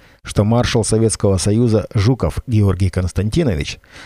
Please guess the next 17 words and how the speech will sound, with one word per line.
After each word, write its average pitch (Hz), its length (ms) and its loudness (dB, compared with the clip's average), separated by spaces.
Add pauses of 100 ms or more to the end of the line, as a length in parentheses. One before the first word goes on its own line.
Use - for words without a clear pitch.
(120)
за 101 120 2
свои 135 300 0
героические 123 760 0
деяния 113 540 0
не 120 220 -2
был 147 260 -2
оценён 123 380 -2
по 95 80 0
достоинству. 98 800 -2 (560)
Он 143 180 0
был 170 180 0
всего 139 280 -2
лишь 120 180 0
четырежды 135 520 0
героем 98 400 0
Советского 90 480 0
Союза, 127 540 0